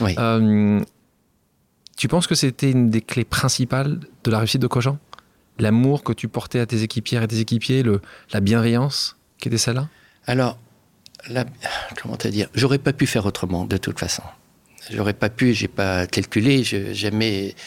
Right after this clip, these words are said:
Speaker 1: quand je voyais ces, tous ces jeunes-là qui se, qui étaient tellement dévoués, tellement purs, tellement, c'était vraiment des, hum, ça va te paraître cucu, mais je me dis, c'était vraiment des anges, hein. Ils étaient gentils,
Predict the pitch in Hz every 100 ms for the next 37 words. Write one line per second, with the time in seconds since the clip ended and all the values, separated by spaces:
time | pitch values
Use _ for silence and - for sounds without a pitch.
0 | - - - 113 107 110 113 - 107 95
1 | 90 - 123 - - - 101 113 117 110
2 | 104 110 107 101 - 95 - 101 95 -
3 | - - _ _ - 104 113 113 151 143
4 | 131 117 110 113 120 120 120 160 113 110
5 | 101 98 101 - 127 127 117 117 110 104
6 | 95 - - - - - - - - -
7 | 127 127 120 110 110 113 139 143 123 113
8 | 107 101 95 98 95 98 107 101 - -
9 | - - - - - - - 104 - 135
10 | - 170 113 104 120 117 120 117 120 110
11 | 160 143 131 127 127 104 110 113 110 117
12 | 123 113 101 95 113 113 117 127 131 135